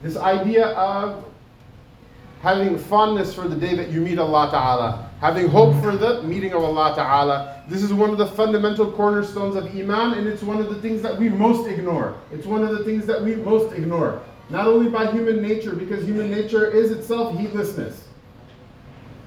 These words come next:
The lexicographers of the Arabic language find the word insan very peculiar.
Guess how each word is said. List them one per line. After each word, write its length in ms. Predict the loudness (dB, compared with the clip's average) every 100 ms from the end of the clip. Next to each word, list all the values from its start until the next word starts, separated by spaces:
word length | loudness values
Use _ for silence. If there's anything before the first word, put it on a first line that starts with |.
| -20 -20 -20 -20 -20 -20 -20 -20 -20 -20 -20 -20 -20 -16 -14 -12 -12 -12 -14 -18 -20 -20 -20 -20 -20 -20 -20 -8
The 100 | 0
lexicographers 1000 | 2 2 0 -2 0 0 2 2 2 -2
of 140 | -4 -6
the 120 | -4
Arabic 500 | -4 -2 -4 -4 -4
language 560 | -4 -4 -4 -2 -4 -6 -14 -20 -20 -20 -20 -20 -20 -20 -20 -20 -14
find 300 | -4 -2 0
the 60 | 0
word 220 | 4 4 2
insan 480 | -4 -6 -4 -4 -4
very 200 | -6 -6
peculiar. 840 | -8 -10 -6 -2 0 0 0 -2